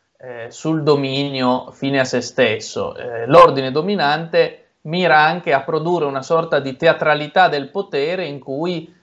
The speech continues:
oltre alla corte di Sua Maestà, ci sono, eh, giullari, oppositori finti che giocano un ruolo per Sua Maestà, eh, e forme di, di, come dire, di opposizione che in realtà per vie diverse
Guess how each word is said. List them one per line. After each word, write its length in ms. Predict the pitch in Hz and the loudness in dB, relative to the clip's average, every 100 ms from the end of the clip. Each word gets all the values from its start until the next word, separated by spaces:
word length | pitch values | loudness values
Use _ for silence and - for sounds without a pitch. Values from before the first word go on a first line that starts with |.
| _ | _
oltre 300 | 147 160 156 | -2 -2 2
alla 200 | 139 135 | 2 2
corte 420 | - 180 147 131 | 4 4 4 0
di 80 | 127 | -8
Sua 160 | 127 165 | -6 -4
Maestà, 540 | 175 202 208 135 160 | -2 -6 -2 0 2
ci 120 | 160 | 0
sono, 800 | 135 135 135 156 143 135 131 127 _ _ _ | -8 -4 -4 -4 -4 -2 -4 -6 _ _ _
eh, 420 | 139 135 127 131 | -10 -6 -4 -6
giullari, 720 | 135 147 139 139 160 175 165 160 | -2 2 4 6 6 6 2 0
oppositori 1120 | 127 - 143 135 127 143 139 139 131 127 123 | -2 0 -2 -2 -2 4 4 4 2 -2 -4
finti 480 | 120 139 156 156 127 | -4 -2 -2 -2 0
che 140 | 135 | 0
giocano 420 | 123 135 139 135 127 | 4 4 6 2 0
un 40 | |
ruolo 420 | 123 127 139 139 | 0 4 6 6
per 180 | - 127 | 2 -2
Sua 160 | 120 131 | -2 -4
Maestà, 840 | 143 156 - - 147 180 156 - _ _ - | -4 -8 -2 2 4 4 0 -12 _ _ -12
eh, 340 | 135 131 135 | -10 -8 -6
e 40 | |
forme 560 | 139 143 135 151 151 139 | 0 4 6 4 -2 -4
di, 380 | 127 120 117 113 | -2 -4 -6 -10
di, 480 | 117 113 110 110 113 - - _ _ _ - - | -12 -12 -14 -18 -20 -20 -20 _ _ _ -20 -20
come 200 | - 131 | -8 -6
dire, 200 | 131 127 | -2 -2
di 100 | 127 | 2
opposizione 800 | 147 143 165 151 160 - 170 185 | 2 4 2 2 -2 2 4 4
che 100 | 156 | 0
in 60 | 131 | 0
realtà 480 | 127 123 - 156 - | 0 2 4 2 0
per 160 | 131 | -6
vie 160 | 131 151 | -4 -6
diverse 800 | 156 147 127 131 131 165 147 - | -4 -2 0 0 -2 -2 -2 -4